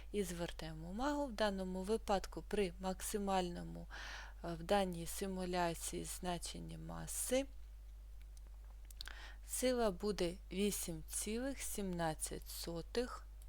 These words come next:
ось, на десять у мінус сьомому степені Ньютона. Відповідно, робимо, е, висновок. Ось.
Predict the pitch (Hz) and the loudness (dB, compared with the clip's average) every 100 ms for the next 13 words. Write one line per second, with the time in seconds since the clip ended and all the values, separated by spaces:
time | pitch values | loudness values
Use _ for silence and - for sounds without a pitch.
0 | - - - - - - 185 185 - - | -10 -10 -8 -8 -8 -6 -6 -6 -6 -8
1 | - - - - - - - - - - | -8 -10 -10 -8 -8 -8 -8 -8 -10 -10
2 | - - - - - - - 185 202 240 | -8 -6 -8 -8 -10 -8 0 4 6 6
3 | - 233 214 190 185 175 - - 220 220 | 4 2 2 2 0 -2 -4 -2 -2 0
4 | 214 208 208 - - - 180 180 190 180 | -2 -2 -6 -8 -8 0 0 2 0 0
5 | 185 180 175 - - 156 156 180 - - | 0 0 -2 -4 -8 -8 -8 -8 -6 -6
6 | - - - 247 - 262 240 226 175 170 | -6 -4 2 2 6 8 8 8 4 2
7 | 175 196 226 254 247 233 220 214 - - | -4 2 6 8 6 4 4 0 -2 -8
8 | - - - 202 180 - - 180 233 - | -8 -10 -8 -2 -2 0 0 6 6 6
9 | - 165 151 180 - - - 170 - | 0 -4 -4 -8 -8 -8 -2 -2 -2